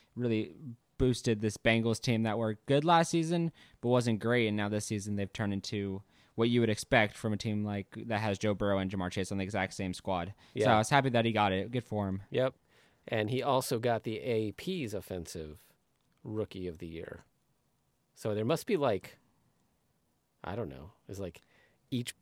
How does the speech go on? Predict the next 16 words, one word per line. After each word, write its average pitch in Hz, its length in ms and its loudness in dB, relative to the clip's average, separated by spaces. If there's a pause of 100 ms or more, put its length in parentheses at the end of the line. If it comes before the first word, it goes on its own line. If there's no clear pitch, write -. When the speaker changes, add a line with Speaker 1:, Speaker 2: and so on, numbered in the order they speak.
Speaker 2:
company 123 400 -6
has 98 180 -8
their 92 160 -8
own, 90 180 -6
like, 90 200 -12
designation. 87 640 -8 (180)
What 120 140 -8
is 135 160 -8
Speaker 1:
Yeah, - 80 -10
Speaker 2:
this? - 160 -14
Speaker 1:
they 117 260 -4
got 139 220 -2
A 131 140 -2
P 135 300 -4
and 110 220 -2
regular, 104 420 -4